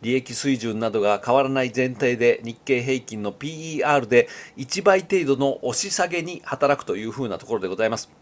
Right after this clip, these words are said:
値幅では二千円以上の、お、調整圧力になるというふうに言われております。企業、輸出企業の、お、円安による業績上振れ期待が剥がれ落ちる恐れもあるというところで、円高ドル安が進めば、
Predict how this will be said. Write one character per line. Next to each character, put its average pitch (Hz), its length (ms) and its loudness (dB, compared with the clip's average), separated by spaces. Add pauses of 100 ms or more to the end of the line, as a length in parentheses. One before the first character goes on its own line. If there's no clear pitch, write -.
(520)
値 127 140 0
幅 131 340 6
で 123 140 4
は 110 260 6
二 123 160 -4
千 175 340 -4
円 170 200 -2 (320)
以 160 80 -14
上 135 300 6
の、 117 440 0
お、 110 80 0
調 127 220 -2
整 123 240 -2
圧 123 180 -6
力 127 180 0
に 123 120 -2
な 131 120 2
る 120 60 -2
と - 180 -16
い 110 80 -8
う 113 60 -6
ふ 107 120 -12
う 107 40 -6
に 95 100 -10
言 98 60 -6
わ 101 80 0
れ 104 80 -4
て 101 80 -4
お 98 60 0
り 104 80 -8
ま 117 80 -4
す。 - 160 -14 (1040)
企 196 220 -8
業、 208 360 10
輸 160 140 -8
出 214 280 -4
企 190 220 -10
業 160 280 8
の、 139 260 2
お、 131 260 4
円 151 180 0
安 143 220 -4
に 143 100 0
よ 139 100 4
る 135 160 0
業 143 160 0
績 139 340 -4
上 139 140 6
振 139 80 2
れ 139 100 4
期 - 100 -14
待 120 200 2
が 107 260 4
剥 120 120 -2
が 147 100 0
れ 143 80 4
落 139 120 2
ち 131 120 -8
る 110 120 -4
恐 120 220 -6
れ 131 80 2
も 101 220 -2
あ 139 60 4
る 131 60 -6
と - 140 -6
い 107 80 -6
う 113 60 -10
と 139 100 -4
こ - 80 -8
ろ 107 140 -2
で、 107 320 2
円 117 200 -4
高 110 300 0
ド 113 160 -6
ル 131 80 -2
安 123 240 -2
が 120 100 0
進 143 220 -6
め 127 80 0
ば、 117 180 2